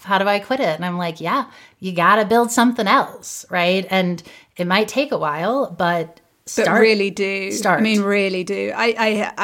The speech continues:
Speaker 2: I hear, uh, I mean, people lose their accounts, get them ha-, I mean, it happens. Even people who've got all the security settings, you know, on point,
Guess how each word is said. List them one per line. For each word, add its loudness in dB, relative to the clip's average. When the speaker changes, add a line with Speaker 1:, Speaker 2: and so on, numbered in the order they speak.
Speaker 2:
I -2
hear, 0
uh, -4
I 4
mean, 6
people 2
lose 2
their -2
accounts, -4
get -6
them -6
ha-, -6
I 0
mean, -10
it -6
happens. -8
Even 4
people -2
who've 0
got -2
all 4
the 4
security -2
settings, -6
you -4
know, 0
on 2
point, 0